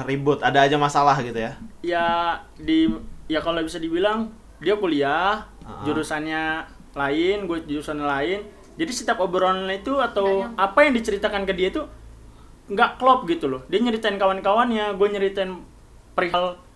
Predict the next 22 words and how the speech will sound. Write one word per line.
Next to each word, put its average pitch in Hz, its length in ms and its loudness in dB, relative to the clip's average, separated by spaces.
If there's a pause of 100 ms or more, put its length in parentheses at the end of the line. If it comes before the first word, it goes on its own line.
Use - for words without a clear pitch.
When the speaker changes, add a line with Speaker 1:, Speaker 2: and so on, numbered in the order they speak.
(160)
Speaker 2:
kehidupan 175 480 0
gue 180 100 0
di 185 100 0
sini, 226 360 0
dia 185 160 2
di 185 100 -6
sana. 208 540 0 (400)
Menurut 202 180 -2
gue 240 160 0
nggak 254 220 2
nyambung 262 320 4
pemikiran 202 480 2
gitu 175 180 -2
itu. 139 200 -2 (100)
Dia 165 180 0
ngomongin 180 560 -2 (460)
kesehatan, 226 640 2
gue 196 140 4
ngomongin 196 600 -4
pasal, 233 460 0
kan 370 160 0
kayak 277 240 2